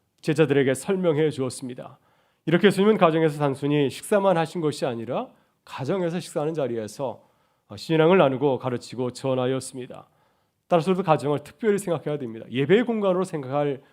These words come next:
필요가 있습니다. 가정 예배를 드릴 때 가족이 예배를 집중하고 또 말씀을 나눌 수 있는 분위기를 만들어 가야 됩니다. 여러분, 천주교 교인들이 사는 집에 가보셨나요?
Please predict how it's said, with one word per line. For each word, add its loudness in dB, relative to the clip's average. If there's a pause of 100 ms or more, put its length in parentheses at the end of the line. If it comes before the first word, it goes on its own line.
(100)
필요가 -2
있습니다. -10 (480)
가정 2
예배를 6
드릴 0
때 2 (400)
가족이 -4
예배를 0
집중하고 -10 (180)
또 -2
말씀을 -2
나눌 4
수 -14
있는 -4
분위기를 -2 (280)
만들어 0
가야 -4
됩니다. -10 (640)
여러분, 4
천주교 2
교인들이 4
사는 0
집에 -2
가보셨나요? -6